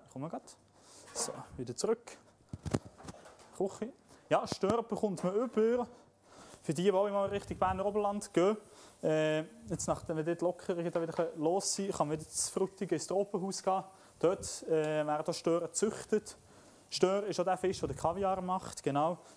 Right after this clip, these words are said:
Die meisten Leute kennen nur den Kaviar von diesem Fisch. Die wenigsten haben den schon mal gegessen, aus Fleisch.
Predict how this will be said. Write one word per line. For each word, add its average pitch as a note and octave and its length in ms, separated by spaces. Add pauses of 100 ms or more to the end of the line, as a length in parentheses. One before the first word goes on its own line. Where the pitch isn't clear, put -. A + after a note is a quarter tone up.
Die D3 60
meisten F3 400
Leute F#3+ 180
kennen D3+ 220
nur E3+ 160
den D3 100
Kaviar F#3+ 400
von F#3 120
diesem F#3 160
Fisch. - 360 (380)
Die D3+ 80
wenigsten E3+ 500
haben D3 220
den D3 100
schon D#3 120
mal D3 120
gegessen, F3 680
aus C#3 160
Fleisch. E3 540